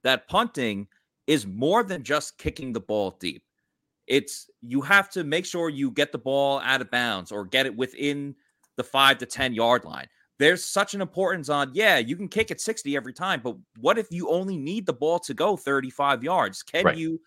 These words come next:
Speaker 1: finesse it right then and there?
Speaker 2: Yeah.
Speaker 1: The hang time is a huge issue. So that's why the punt god, and, um, yeah, again, he didn't even go first or second. So that's why the punt god, yeah,
Speaker 2: Yeah.
Speaker 1: it's fun that he can boot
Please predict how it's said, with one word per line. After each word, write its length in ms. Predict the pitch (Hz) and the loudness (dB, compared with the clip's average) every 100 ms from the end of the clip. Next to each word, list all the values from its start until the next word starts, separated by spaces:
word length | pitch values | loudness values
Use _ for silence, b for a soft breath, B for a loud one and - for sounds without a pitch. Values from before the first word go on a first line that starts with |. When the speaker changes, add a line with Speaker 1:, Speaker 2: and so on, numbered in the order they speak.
| _ _ | _ _
Speaker 1:
finesse 460 | 147 147 220 - | -8 -2 -2 -2
it 100 | 107 - | -8 -4
right 200 | 101 - | -4 -2
then 180 | 95 90 | -6 -6
and 120 | 85 | -12
there? 220 | 85 80 _ _ | -12 -12 _ _
Speaker 2:
Yeah. 80 | 113 | 4
Speaker 1:
The 60 | 156 | 4
hang 360 | - 220 277 | 2 0 -2
time 380 | - 143 101 87 | -6 -6 -6 -6
is 100 | 95 | -8
a 60 | 107 | -6
huge 260 | 113 127 | -2 -2
issue. 380 | - 170 95 85 - _ _ | -2 -4 -4 -8 -10 _ _
So 460 | - - 151 135 - _ - | -2 4 6 4 -2 _ 4
that's 200 | 226 - | 4 6
why 200 | 220 202 | 4 4
the 80 | |
punt 320 | 151 185 208 - | 0 -2 -4 2
god, 400 | 127 113 113 131 _ _ - | 4 4 2 -4 _ _ -8
and, 340 | 131 127 123 | -4 -2 -2
um, 460 | 120 117 107 104 98 _ _ _ _ _ _ - | 0 0 -2 -6 -14 _ _ _ _ _ _ -20
yeah, 220 | - 170 | -4 -2
again, 260 | 175 240 196 | 2 2 0
he 80 | 123 | -2
didn't 160 | 175 208 | -2 -4
even 140 | 175 | -4
go 140 | 214 208 | -2 0
first 240 | 175 175 | -2 -4
or 40 | |
second. 240 | 143 208 135 | -6 -6 -4
So 100 | 135 | -2
that's 180 | - 226 | -2 0
why 100 | 208 | -2
the 60 | |
punt 240 | - 196 208 | -2 -8 0
god, 240 | 165 131 | 0 0
yeah, 120 | 151 208 | 0 0
Speaker 2:
Yeah. 60 | |
Speaker 1:
it's 100 | 127 | 0
fun 280 | - 160 208 | 0 0 2
that 120 | 131 | 0
he 80 | 135 | -2
can 160 | 120 95 - | -4 -8 0
boot 200 | 135 | 0